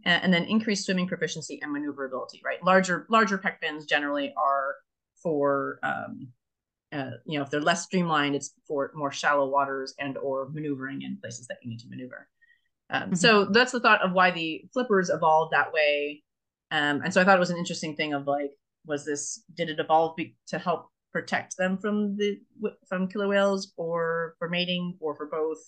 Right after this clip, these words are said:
Speaker 1: or what combination?
Speaker 2: Right.
Speaker 1: But I didn't really,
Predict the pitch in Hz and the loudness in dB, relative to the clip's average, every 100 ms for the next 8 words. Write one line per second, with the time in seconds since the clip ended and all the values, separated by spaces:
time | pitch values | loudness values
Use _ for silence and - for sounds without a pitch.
0 | _ 151 147 143 - 139 139 117 - - | _ -8 -6 -8 -10 -12 -12 -14 -16 -18
1 | - _ _ _ _ _ _ _ - 170 | -20 _ _ _ _ _ _ _ -6 -2
2 | 160 - - _ - _ _ _ _ _ | -2 -4 -20 _ -20 _ _ _ _ _
3 | - 156 - 147 147 139 151 151 | -4 -4 -2 -2 -2 -2 0 0